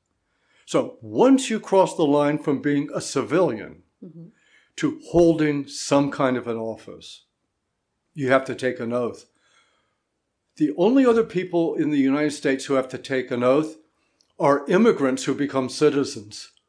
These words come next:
Speaker 1: They have to take the oath. But none of the rest of us do.
Speaker 2: Mm-hmm.
Speaker 1: Right. So this is a big change in contemporary society.
Speaker 2: Mm-hmm.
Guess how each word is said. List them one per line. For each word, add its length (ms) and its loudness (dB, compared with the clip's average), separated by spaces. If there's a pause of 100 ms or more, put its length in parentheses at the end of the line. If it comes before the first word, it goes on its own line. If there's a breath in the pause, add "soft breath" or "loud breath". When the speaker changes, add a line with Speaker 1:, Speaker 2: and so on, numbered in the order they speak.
(540)
Speaker 1:
They 160 4
have 220 2
to 80 -4
take 320 -4
the 140 -8
oath. 400 -8 (320 soft breath)
But 180 -2
none 280 2
of 140 -2
the 100 4
rest 320 4
of 100 -4
us 220 -2
do. 340 -4 (200)
Speaker 2:
Mm-hmm. 320 -16 (560)
Speaker 1:
Right. 320 2 (1040)
So 480 0 (140)
this 260 0
is 400 -2
a 120 -6 (240)
big 320 0
change 520 0
in 600 -4 (500)
contemporary 680 0
society. 720 -6 (280)
Speaker 2:
Mm-hmm. 240 -20